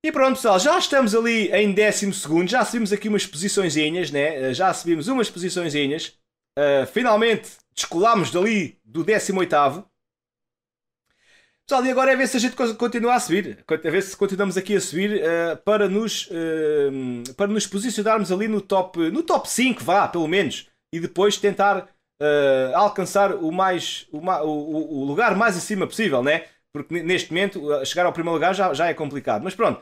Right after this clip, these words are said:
pessoal. Conseguimos finalmente duas vitórias consecutivas. E eu já estou ali. Tal, Sporting Braga, Jimmy, está ali. Aliás, a frente de ataque é toda do Braga. Jimmy, Paulinho e Francés. E depois temos aqui o central, Raul Silva, que também é do Braga.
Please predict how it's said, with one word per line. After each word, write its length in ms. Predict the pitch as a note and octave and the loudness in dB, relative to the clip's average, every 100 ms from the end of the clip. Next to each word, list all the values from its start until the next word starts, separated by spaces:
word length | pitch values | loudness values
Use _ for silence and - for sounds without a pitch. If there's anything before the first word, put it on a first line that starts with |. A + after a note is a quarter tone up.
| _ - | _ -4
pessoal. 420 | A#3+ D#3 - _ _ _ _ - - - _ _ _ - - - - _ | 2 2 0 _ _ _ _ -20 -20 -20 _ _ _ -14 -14 -14 -20 _
Conseguimos 360 | - C#4+ C#4+ A3 | -2 0 0 -2
finalmente 420 | B3+ B3 A#3+ A3+ | 0 2 2 0
duas 180 | A#3 A3 | 0 0
vitórias 340 | G3+ A3 G3+ | 0 0 0
consecutivas. 720 | G#3+ G3 - F3 E3+ E3 - _ _ _ _ _ _ _ _ _ _ _ _ _ _ _ _ _ - - | 0 -4 0 0 2 -4 -8 _ _ _ _ _ _ _ _ _ _ _ _ _ _ _ _ _ -12 -10
E 100 | A3 | -8
eu 60 | A#3+ | -2
já 120 | C4 | 0
estou 240 | B3+ D#4 D4+ | 2 2 2
ali. 300 | B3+ A#3+ _ | 2 -2 _
Tal, 340 | C#4 C4 D#3 - | 2 4 4 0
Sporting 520 | - - C4+ A3 B3 | -14 -2 0 0 0
Braga, 360 | A3+ A3 G3+ C#3+ | 2 2 2 0
Jimmy, 300 | E3 A3+ D3 | 0 0 0
está 220 | - A3 | 0 2
ali. 160 | G3+ G3 | 2 2
Aliás, 440 | B3 A3 C3 - | 2 4 2 0
a 140 | E3 | -2
frente 340 | - B3 C#4 F3+ | 0 0 0 0
de 100 | G3+ | 0
ataque 340 | G3+ G#3 A3+ | 2 0 0
é 40 | G3+ | -2
toda 200 | F#3+ G3 | 0 0
do 100 | G3+ | 0
Braga. 400 | D#3+ C3+ A#2 - _ | 2 2 -2 -6 _
Jimmy, 320 | A#2 F#3 B3 A3 | -6 -2 0 2
Paulinho 460 | G3 F#3+ A3 A#3 | 2 4 2 0
e 100 | A3 | -4
Francés. 480 | G#3+ A3 G3 D3+ B2+ | -2 -2 2 0 0
E 40 | G3 | -4
depois 180 | A#3+ | -4
temos 200 | G#3+ A3 | -4 -4
aqui 140 | G#3+ A#3 | -4 -4
o 60 | |
central, 540 | G3+ G#3 G#3+ G#3+ G#3 - _ _ - | -2 -2 2 0 0 -6 _ _ -2
Raul 240 | E3 G#3 | 0 2
Silva, 280 | G3 G#3 G3+ | 2 0 0
que 60 | G3+ | 0
também 180 | G3+ G3+ | 0 0
é 60 | |
do 80 | F#3+ | 2
Braga. 400 | E3 B2 G#2+ | 2 2 0